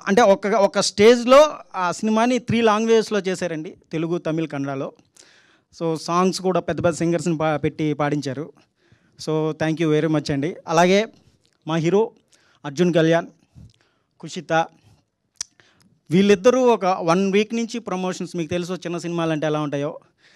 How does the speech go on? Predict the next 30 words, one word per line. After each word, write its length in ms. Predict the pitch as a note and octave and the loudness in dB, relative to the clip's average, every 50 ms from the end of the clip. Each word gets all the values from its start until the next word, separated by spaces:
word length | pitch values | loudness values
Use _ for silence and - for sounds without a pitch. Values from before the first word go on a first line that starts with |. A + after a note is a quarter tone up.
| _ _ _ - | _ _ _ -6
ఆ 80 | D#3+ | -6
చిన్న 300 | E3+ - - F#3 F#3 G#3 | -6 -4 -4 -2 -2 0
సినిమాను 420 | G#3 - G#3+ G#3 G#3 G3+ G3 G3 F#3+ | 0 0 0 0 0 2 0 0 0
కూడా 280 | F#3 F#3+ F#3+ G#3 A3 | 0 2 2 2 0
కొంచెం, 400 | G#3+ - - G#3+ G#3+ - A3 G#3 - - _ - | 0 0 -2 -2 -2 -2 -4 -6 -8 -10 _ -10
ఆ, 360 | E3 E3+ F3 F3 F3 D3+ D3+ - | -4 -2 0 0 0 0 -4 -8
వేరే 720 | D3+ C#3 C#3 F3+ G3 G3+ F#3+ F#3 F3 E3 D#3 D#3 D3+ D3 - _ _ _ _ _ _ _ _ _ - | -10 -6 -4 -2 0 0 2 2 0 0 -2 -4 -6 -8 -12 _ _ _ _ _ _ _ _ _ -8
అన్ని, 360 | - A3+ D4 D#4 D4 B3 - - _ - - | -2 0 2 2 2 2 -2 -8 _ -16 -12
ఏ, 320 | E3 E3 E3 D#3+ D#3+ D#3+ | -8 -6 -4 -4 -4 -4
కాలేజ్ 420 | D3+ - E3+ F3 F3+ F#3 F3 D3+ | -2 0 2 2 2 0 -2 -2
ఈవెంట్లని 500 | E3+ E3+ E3+ E3+ D#3+ D#3 D#3+ D#3+ D#3 D#3+ | -2 -4 -4 -4 -6 -6 -6 -6 -4 -4
అవని 320 | D#3 D3+ D#3+ E3 D#3+ D#3+ D#3+ | -4 -4 -4 -4 -4 -4 -4
ఇవని 360 | D#3 D#3 D#3 D3+ D3+ D3 D#3 - G#4+ _ _ - - _ _ _ _ - - | -6 -6 -6 -6 -8 -8 -10 -12 -18 _ _ -20 -20 _ _ _ _ -10 -8
చాలా 240 | G#3 G3 G#3 A#3 A#3+ | -6 -2 2 4 4
తిరిగారు, 540 | A#3 - G3+ G3 G#3 G#3+ G3 F#3+ G3+ A3+ - _ - - | 2 2 0 0 2 2 2 0 -2 -4 -8 _ -8 -4
చాలా 200 | E3+ E3+ F#3 F3 F#3+ | -2 -2 -2 -2 -2
చోట్లకు 240 | G3 F#3 F#3 F3+ E3+ | -4 -4 -2 -2 -2
వెళ్ళారు. 420 | E3+ E3+ E3+ E3 D3+ D#3+ F3 - - _ _ - D#3 | -2 0 0 0 -2 -2 -6 -8 -12 _ _ -10 -8
Thank 240 | D#3+ F3 D#3+ F3 | -8 -6 -4 -6
you, 120 | E3+ C#3+ - | -2 0 2
thank 260 | D3+ D#3 E3 D#3 F#3 | 2 4 4 4 2
you 160 | E3 - - | 2 4 4
so 160 | F3 F#3+ F#3+ | 6 6 6
much. 300 | F#3+ F#3+ F#3+ - - - _ _ _ - - _ _ _ _ _ _ _ - F3+ | 6 4 2 -2 -10 -18 _ _ _ -20 -20 _ _ _ _ _ _ _ -10 -6
ఆ, 440 | E3 D#3 D#3 D#3 D3+ D3+ D3 D3 - | -4 -2 -2 -2 -2 -2 -4 -6 -4
అలాగే 420 | - E3+ F3 F#3+ G3 G3 G3 G#3 G3+ - _ - - - - - - - | 0 2 4 4 4 4 2 2 0 -4 _ -18 -14 -12 -12 -10 -4 0
మిగతా 300 | D#3 F3 F#3+ E3+ F#3 F#3 | 0 2 2 4 4 4
వాళ్ళందరూ 400 | F3+ F3+ F3+ F3 E3 E3+ E3 D#3+ | 6 6 4 4 2 0 -2 -2
నా 140 | D#3+ E3 E3 | -2 -2 -4
టీం, 360 | D3+ F3 F#3 G3 F#3+ G#3 | -2 0 0 0 0 -2